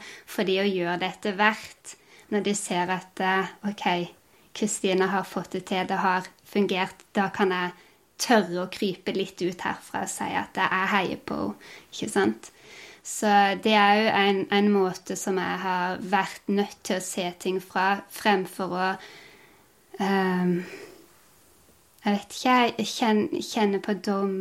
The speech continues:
eller kjenne meg liten, eller, eller føle at noen ikke har vært der for meg, at jeg kan, ikke sant, normalisere det at, eh, jeg snakker om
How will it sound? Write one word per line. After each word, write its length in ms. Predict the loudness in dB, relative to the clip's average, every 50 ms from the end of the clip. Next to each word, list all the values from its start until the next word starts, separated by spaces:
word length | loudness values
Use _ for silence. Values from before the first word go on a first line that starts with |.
| -4
eller 220 | -4 -4 -4 -6 -6
kjenne 360 | -6 -4 -2 -2 -2 -2 -2
meg 160 | -2 -2 -2
liten, 640 | -2 -2 -4 -4 -4 -6 -8 -8 -6 -2 -2 0 0
eller, 320 | 0 -2 -2 -2 -2 -2
eller 160 | -2 -4 -4
føle 480 | -6 -4 0 0 2 2 2 0 -2 -2
at 100 | -2 2
noen 220 | 2 2 2 2
ikke 180 | 0 -2 -2 -2
har 80 | -2 -2
vært 280 | -2 -4 -6 -12 -8 -4
der 240 | -2 -2 -2 -2 -6 -10 -20 -20 -20 _
for 260 | -20 -6 -2 0 0 0
meg, 320 | 0 0 -2 -2 -2 -2
at 160 | -2 -2 -2
jeg 100 | -4 -4 -2
kan, 280 | -2 0 0 0 0 0
ikke 200 | -2 -4 -6 -4
sant, 280 | 0 2 2 2 2 2
normalisere 1000 | 2 2 2 2 0 0 -2 -4 -6 -8 -6 -6 -4 -2 -2 -4 -4 -6 -6 -4
det 120 | -4 -4
at, 360 | -4 -4 -6 -10 _ -8 -4
eh, 400 | -2 -2 -2 -2 -4 -6 -10 -16 -20 -20 -20 -20 -20 -20 -20 -20 _ _ _ _ 2
jeg 120 | 2 2
snakker 800 | 2 2 2 0 0 0 -4 -14 _ _ -6 -2 0 0 0 0
om 460 | 0 0 2 2 2 4 4 2 2